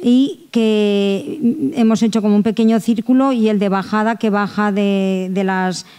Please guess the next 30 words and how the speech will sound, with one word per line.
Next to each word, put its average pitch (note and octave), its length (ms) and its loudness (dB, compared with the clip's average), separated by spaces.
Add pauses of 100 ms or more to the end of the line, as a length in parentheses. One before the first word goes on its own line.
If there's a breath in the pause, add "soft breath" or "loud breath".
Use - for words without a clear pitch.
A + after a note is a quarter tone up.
(120)
Nueve G#3+ 220 2
Masadas A3+ 560 0
y A3 60 0
que G#3 120 -2
justo G3+ 440 -2
se G#3+ 180 0
une G3+ 340 0
al G3 160 -2
Camino G3+ 300 2
Zaragoza G3 440 -2
en A3 60 0
la G3 120 0
zona F#3 360 -2 (340 loud breath)
donde F#3+ 240 0
deja F#3 280 -4
de F3+ 60 -4
estar F3 440 -6 (160)
asfaltada. D3+ 720 -6 (1000 soft breath)
Después G#3 360 0
nos A#3+ 120 2
hemos A#3 240 2
pasado A#3+ 460 0
a, G3 300 0
a G3+ 160 -4
la G3 140 -2
parte G#3+ 340 -2
más G#3+ 500 -2 (160)
sur D4 380 -2
del A3 200 -2
término. C#4+ 640 0